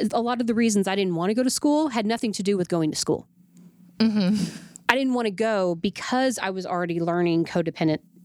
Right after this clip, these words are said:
Speaker 1: tendencies that meant it wasn't about what I felt. It was, like, me trying to manage all of the feelings of all the people I loved and cared about at school, or wanting to be in the right group of friends, or wanting to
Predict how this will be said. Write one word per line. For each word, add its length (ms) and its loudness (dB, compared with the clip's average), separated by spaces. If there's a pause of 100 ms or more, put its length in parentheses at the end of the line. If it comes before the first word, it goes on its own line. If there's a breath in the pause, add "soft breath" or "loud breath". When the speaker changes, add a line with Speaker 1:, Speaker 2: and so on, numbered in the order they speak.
(220)
Speaker 1:
tendencies 760 -4
that 240 -4
meant 500 -2 (140)
it 120 -2
wasn't 300 -2
about 300 -6
what 180 -2 (140)
I 180 -2
felt. 400 -6
It 80 -4
was, 240 -2
like, 180 -2
me 220 2
trying 320 -2
to 100 -6
manage 460 -2
all 300 0
of 80 -6
the 80 -6
feelings 440 -2
of 60 -4
all 100 0
the 80 -6
people 300 -2
I 80 -2
loved 240 -4
and 100 -6
cared 220 -2
about 340 -6 (480 loud breath)
at 140 -6
school, 380 -2 (100)
or 100 2
wanting 340 -2
to 100 -2
be 500 2
in 380 -2
the 100 -2
right 500 -4
group 440 0
of 260 -2
friends, 680 -6
or 400 0
wanting 360 -2
to 220 -2